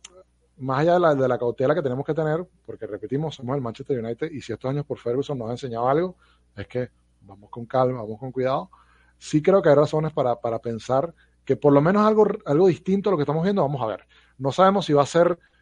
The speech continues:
más efectivo, si va a ser mejor, eh, pero sí creo que va a ser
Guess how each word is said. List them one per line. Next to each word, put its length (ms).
más 200
efectivo, 500
si 120
va 80
a 40
ser 180
mejor, 520
eh, 320
pero 240
sí 240
creo 420
que 100
va 100
a 40
ser 160